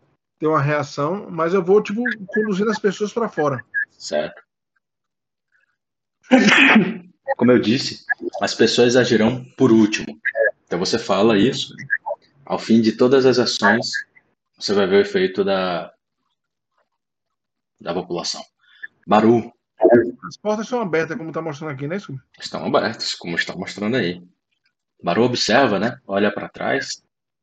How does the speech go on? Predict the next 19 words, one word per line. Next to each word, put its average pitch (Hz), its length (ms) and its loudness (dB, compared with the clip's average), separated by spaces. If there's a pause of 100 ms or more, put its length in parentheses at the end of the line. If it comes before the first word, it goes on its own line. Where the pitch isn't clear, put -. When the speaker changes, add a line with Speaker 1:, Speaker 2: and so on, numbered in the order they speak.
(140)
Speaker 2:
na 85 160 -10
sua 95 220 -2
direção, 92 800 -4 (880)
Harold, - 480 -8 (540)
né, 80 160 -10
de 87 100 -4
Marim, 92 580 -4 (640)
e 98 100 -4
diz: 87 640 -8 (1160)
"Aquela 107 260 -6
criatura 120 380 0
vai 113 120 0
botar 110 280 -2
esse 110 160 -2
lugar 107 280 -2
abaixo 107 480 -4 (760)
com - 100 -10
esse 113 180 -4
incêndio. 120 500 -4